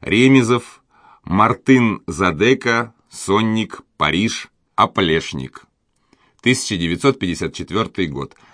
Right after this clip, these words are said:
Конец примечания. В общении героев Достоевскому важно подчеркнуть взаимодействие сознаний в сфере идей.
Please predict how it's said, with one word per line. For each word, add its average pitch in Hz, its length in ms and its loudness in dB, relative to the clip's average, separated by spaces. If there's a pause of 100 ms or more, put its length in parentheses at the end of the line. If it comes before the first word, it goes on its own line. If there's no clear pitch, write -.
Конец 78 340 -2
примечания. 57 720 -8 (640)
В - 140 -2
общении 156 420 4
героев 143 580 4
Достоевскому 131 880 2
важно 123 420 4
подчеркнуть 120 920 0
взаимодействие 107 1080 0
сознаний 110 720 0
в - 140 -14
сфере 113 600 0
идей. 92 560 -2